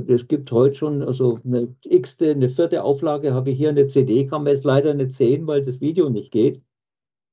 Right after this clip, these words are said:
Auf jeden Fall, ähm, es war dann so, wie, äh, Siemens, äh, die Landis und Gyr, Landis und Steffer übernommen hat,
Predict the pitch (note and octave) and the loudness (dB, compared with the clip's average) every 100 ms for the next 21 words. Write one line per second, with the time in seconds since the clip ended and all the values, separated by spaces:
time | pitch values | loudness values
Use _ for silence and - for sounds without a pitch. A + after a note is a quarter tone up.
0 | _ _ _ _ _ _ C3+ C#3 D3+ C3 | _ _ _ _ _ _ -2 2 2 4
1 | C#3 C#3 C3+ C3 C3 B2 B2 B2 A#2+ _ | 4 6 4 2 2 4 4 0 -4 _
2 | _ _ _ _ _ _ _ - D3 C3 | _ _ _ _ _ _ _ -6 -4 0
3 | C#3+ C3+ D#3 C#3+ B2+ A#2+ C3 D#3 _ _ | 0 0 -2 -4 -2 2 2 0 _ _
4 | _ _ _ _ _ _ - C#3 D3 D3 | _ _ _ _ _ _ -2 2 2 0
5 | C3+ _ _ - B2+ A2 G#2+ - E3 D#3 | -10 _ _ -6 -2 0 -2 0 0 2
6 | B2+ - - _ _ _ - C3+ B2+ A#2+ | 0 0 -12 _ _ _ -4 -2 0 0
7 | A#2 B2+ D3 C#3+ C3+ A#2 A2 - D#3 F3 | 0 2 2 0 2 0 -2 -8 2 2
8 | C#3+ A#2 C3+ B2+ A#2 - D#3 C#3+ D3 A2+ | 2 0 0 0 -4 -4 -4 0 0 2
9 | A#2 C3 F3 C3+ G#2+ C3+ - | 0 0 -2 -4 -4 -8 -10